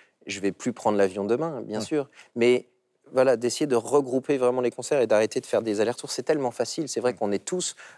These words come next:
Speaker 1: euh, on se dit, bah voilà, on prend l'avion, on va, euh, sur, dans un autre pays, euh, pour faire un concert pour vingt-quatre heures, même en Chine ou aux États-Unis. Donc ça, je pense qu'il faut vraiment revoir tous ensemble, tous les, tous les acteurs du milieu culturel.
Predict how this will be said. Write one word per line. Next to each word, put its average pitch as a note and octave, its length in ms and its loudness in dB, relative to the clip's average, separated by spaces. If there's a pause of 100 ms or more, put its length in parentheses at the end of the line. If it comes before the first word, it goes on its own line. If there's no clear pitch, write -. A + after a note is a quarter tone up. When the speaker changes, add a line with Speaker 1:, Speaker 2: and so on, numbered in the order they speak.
(120)
Speaker 1:
euh, D#2+ 340 -2
on - 40 -12
se - 120 -8
dit, A#2+ 140 -2
bah G2+ 100 4
voilà, D3 240 6
on F2 120 -4
prend - 180 -6
l'avion, G#2 420 0
on - 40 -4
va, G2+ 260 6
euh, G1+ 240 -6 (180)
sur, - 220 -8 (540)
dans F2+ 140 -2
un F#2 100 2
autre G2 140 -2
pays, A#2 340 2
euh, F2+ 200 0 (420)
pour - 140 0
faire G2+ 140 4
un G2 80 0
concert - 300 0
pour G#2 140 -2
vingt-quatre F#2 400 -2
heures, C#3 140 6
même F#2+ 200 -4
en E2+ 60 -6
Chine C#3+ 340 -4
ou F#2 140 0
aux - 40 -8
États-Unis. F#2+ 500 -4
Donc F#2 180 -6
ça, C#3 120 4
je - 100 -4
pense - 180 -2
qu'il G#2+ 140 -10
faut A2+ 120 -2
vraiment A2 360 4 (340)
revoir B2+ 600 4 (420)
tous F#3+ 300 0
ensemble, A#2+ 400 -2 (260)
tous E3 160 -2
les, C3+ 160 4
tous - 200 -4
les C3 240 4
acteurs D3+ 420 2
du A#2 140 -8
milieu B2 220 0
culturel. G#2 440 -4